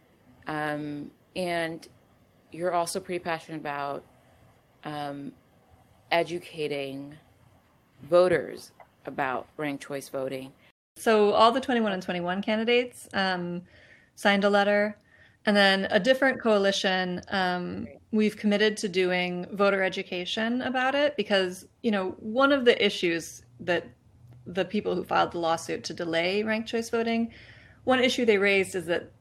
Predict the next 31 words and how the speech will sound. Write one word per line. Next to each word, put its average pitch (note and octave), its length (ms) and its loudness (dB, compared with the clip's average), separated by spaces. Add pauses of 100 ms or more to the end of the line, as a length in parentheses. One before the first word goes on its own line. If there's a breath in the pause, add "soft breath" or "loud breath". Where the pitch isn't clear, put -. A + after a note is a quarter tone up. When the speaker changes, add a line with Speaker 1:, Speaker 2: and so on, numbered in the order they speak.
Speaker 2:
they F#3+ 140 0
felt F#3 180 0
like F3+ 160 -2
voters F#3 380 0
wouldn't F3+ 220 -6
understand G#3+ 600 -2
it G3 240 4
and F3+ 120 -4
it - 60 -8
would E3+ 120 -8
be E3+ 100 -2
confu-, G3 480 -4 (120)
confusing G#3+ 520 2
to - 120 -6
voters. - 440 -6 (600 loud breath)
Um, F3+ 600 4 (960)
which A3 400 6 (1500 soft breath)
my A3 180 8
general D#4+ 400 6
take A#3+ 260 0
on G#3+ 140 4
that F#3+ 240 2
is F3+ 80 -6
that F#3 140 2
it's F#3 120 -6
a F#3+ 60 -2
little F#3+ 180 0
bit F#3 140 0
offensive F3+ 560 -4
to F#3+ 100 -4
voters, G#3 540 0